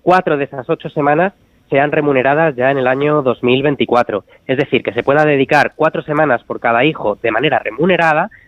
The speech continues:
para, para dedicarlo a tiempo de cuidados, de atención, de conciliación de la vida familiar y profesional,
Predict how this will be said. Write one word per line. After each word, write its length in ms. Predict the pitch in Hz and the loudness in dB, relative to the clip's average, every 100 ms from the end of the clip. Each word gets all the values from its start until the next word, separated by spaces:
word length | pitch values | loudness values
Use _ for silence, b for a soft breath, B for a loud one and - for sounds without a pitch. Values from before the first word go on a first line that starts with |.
| b _ | b _
para, 500 | 120 120 110 107 101 | 0 2 2 0 -2
para 200 | 117 107 | -6 -6
dedicarlo 400 | 104 107 117 147 | -6 -4 0 0
a 20 | |
tiempo 220 | 135 131 | 0 -2
de 100 | 139 | -2
cuidados, 460 | - 110 131 165 175 | -4 0 2 2 0
de 60 | 127 | -2
atención, 480 | 110 104 - 160 | -4 -4 0 2
de 80 | 170 | 2
conciliación 840 | 123 107 110 107 98 127 147 143 139 | 0 -4 -6 -4 -2 2 2 4 2
de 120 | 127 | 2
la 100 | 123 | 2
vida 380 | 127 127 127 - | 2 2 2 0
familiar 460 | 127 123 135 135 127 | -4 -4 0 0 0
y 140 | 127 | -4
profesional, 640 | 131 143 131 147 175 208 | -6 -10 -4 0 0 -2